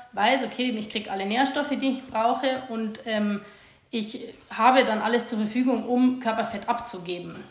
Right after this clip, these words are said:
Weil um nichts anderes geht's ja. Weil es hat ja einen Grund, also wie ich vorher schon gesagt habe, Körperfettverteilung ist nicht willkürlich, sondern es hat einen Grund, warum ich an einer gewissen Stelle Körperfett aufbaue.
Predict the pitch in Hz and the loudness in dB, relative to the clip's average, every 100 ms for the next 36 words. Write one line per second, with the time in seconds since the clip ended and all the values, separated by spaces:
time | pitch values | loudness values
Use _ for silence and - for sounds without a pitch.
0 | - 214 214 214 - - 208 208 208 220 | -6 0 2 2 -2 -6 -2 -2 -2 -4
1 | 214 - 175 170 - - - _ - 208 | -4 -4 -6 -8 -14 -20 -20 _ -6 -2
2 | 226 220 202 185 247 240 214 - 208 196 | 0 0 -2 4 6 6 4 -4 -6 -4
3 | 196 - 220 220 214 214 202 208 185 208 | -8 -10 -6 -6 -4 -2 -2 -4 0 2
4 | 254 - 254 - 220 269 277 285 285 285 | 2 0 -6 -4 -4 -4 -4 -6 -6 -4
5 | 269 285 269 277 - 269 294 294 311 349 | -2 -2 -4 -4 -4 -6 -6 -6 -6 -4
6 | 349 - 202 196 - 208 202 - 247 277 | -6 -8 -10 -10 -10 -8 -10 -2 2 4
7 | - 208 247 254 240 226 208 208 202 190 | 4 2 2 -2 -4 -4 -6 -4 -4 -4
8 | 208 214 - 208 196 190 - - _ - | -8 -6 -6 -6 -6 -6 -8 -20 _ -6
9 | 208 208 202 - 196 - 269 302 | -4 -4 -8 -6 -6 -4 0 2